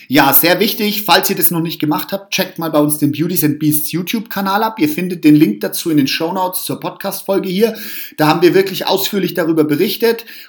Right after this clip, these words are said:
Und das letzte Video quasi, also von der N R W Classic, äh, von der, ähm, N A C, s-, äh, Süddeutschen,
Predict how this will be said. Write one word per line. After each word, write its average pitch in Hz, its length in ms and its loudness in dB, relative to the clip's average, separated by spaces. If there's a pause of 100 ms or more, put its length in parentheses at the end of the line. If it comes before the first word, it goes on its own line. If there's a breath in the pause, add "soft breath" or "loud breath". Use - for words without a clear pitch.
(120)
Und 160 340 6
das 151 160 0
letzte 165 460 2
Video 175 420 6
quasi, 151 460 0
also 151 240 0
von 165 260 -4
der 151 140 0
N 165 80 -4
R 156 100 0
W 139 180 0
Classic, 196 600 -2
äh, 143 320 2
von 151 200 2
der, 139 500 6
ähm, 127 460 -4
N 156 140 2
A 135 140 4
C, 202 440 2
s-, - 320 -6
äh, 147 240 -2
Süddeutschen, 202 680 -2